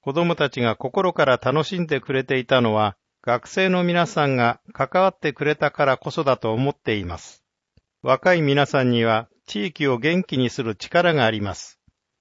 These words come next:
今回は子どもが対象のイベントでしたが、これをきっかけに、いろいろなボランティア活動や地域に関わる活動を続けていっ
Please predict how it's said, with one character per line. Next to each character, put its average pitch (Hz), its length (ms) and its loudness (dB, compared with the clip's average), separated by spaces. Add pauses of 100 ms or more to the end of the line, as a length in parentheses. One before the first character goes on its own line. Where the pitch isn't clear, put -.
(340)
今 170 200 0
回 127 240 4
は 110 100 2
子 - 160 -2
ど 151 100 0
も 175 140 0
が 165 120 2
対 160 200 0
象 165 180 -2
の 156 140 2
イ 147 80 0
ベ 165 140 0
ン 170 80 -2
ト 170 120 -4
で 160 120 0
し - 80 -12
た 123 160 0
が、 104 240 -2 (420)
こ 143 140 -2
れ 160 100 0
を 170 80 -2
き - 140 -16
っ - 80 -20
か 156 160 0
け 160 100 -4
に、 143 240 0 (460)
い 113 100 -4
ろ 175 160 2
い 196 60 0
ろ 180 100 0
な 170 140 2
ボ 143 100 -2
ラ 165 140 2
ン 180 80 -2
テ - 100 -6
ィ 165 80 2
ア 156 60 -2
活 - 260 -4
動 120 220 0
や 107 260 -2 (320)
地 196 200 -6
域 156 180 -4
に 123 120 0
関 165 300 -2
わ 165 80 4
る 143 100 0
活 127 300 -4
動 127 240 0
を 120 160 -4
続 151 260 -8
け 175 140 -4
て 175 120 -4
い - 20 -4
っ 175 40 -6